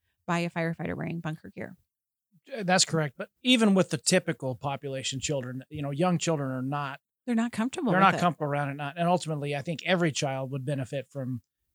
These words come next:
Speaker 2: interacting with a first responder in that uniform and with, you know, with the P D officers as well. I think that it's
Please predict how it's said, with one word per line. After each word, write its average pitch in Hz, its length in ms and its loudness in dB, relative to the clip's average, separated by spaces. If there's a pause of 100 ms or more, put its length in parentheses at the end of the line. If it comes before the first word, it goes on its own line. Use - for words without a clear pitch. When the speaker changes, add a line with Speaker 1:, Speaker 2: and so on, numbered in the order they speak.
Speaker 2:
interacting 143 640 0
with 139 100 -4
a 139 40 -4
first 139 280 -6
responder 135 600 -4
in 143 220 -6
that 139 200 -6
uniform 135 440 -6
and 135 180 -4
with, 143 160 -8 (160)
you 143 80 -12
know, 135 60 -6
with 131 120 -8
the 120 60 -20
P 143 120 -8
D 135 120 -4
officers 127 380 -8
as 117 140 -8
well. 127 360 -8
I 127 40 -8
think 139 240 -6
that 135 120 -8
it's - 280 -4